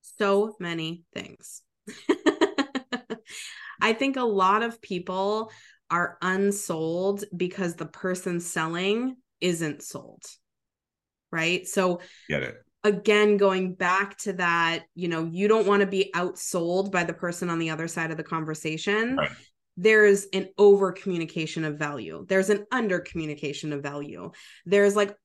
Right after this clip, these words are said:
Speaker 1: all these things that you bring to the table or lack bringing to the table that can cause unselling to happen. So I see a lot of people who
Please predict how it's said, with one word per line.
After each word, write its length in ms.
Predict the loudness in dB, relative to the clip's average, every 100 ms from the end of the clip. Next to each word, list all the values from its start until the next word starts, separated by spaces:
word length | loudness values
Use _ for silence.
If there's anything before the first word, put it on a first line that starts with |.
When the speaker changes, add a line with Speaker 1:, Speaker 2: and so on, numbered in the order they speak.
| 0
Speaker 1:
all 400 | 2 4 2 0
these 360 | -4 -8 -10
things 840 | 0 4 4 2 -4 -6 -8 -8
that 200 | -6 -6
you 120 | -4 -4
bring 340 | -2 0 0
to 120 | -2
the 80 | -4
table 260 | 0 2 2
or 220 | 0 -2
lack 560 | -4 -4 0 0 -2 -12 -18 -10
bringing 400 | -4 -2 -2 -4
to 100 | -6
the 100 | -6
table 640 | -6 -6 -8 -8 -8 -10 -14 -20 _
that 160 | -4 0
can 160 | 0 -2
cause 440 | 0 0 0 -4 -6
unselling 520 | -4 -4 -4 -6 -6
to 80 | -8
happen. 480 | -4 -4 -4 -10 -10
So 140 | -2
I 80 | -2
see 220 | -2 -4
a 60 | 0
lot 220 | 2 0
of 120 | -2
people 380 | -6 -8 -6 -6
who 420 | -6 -4 -4 -4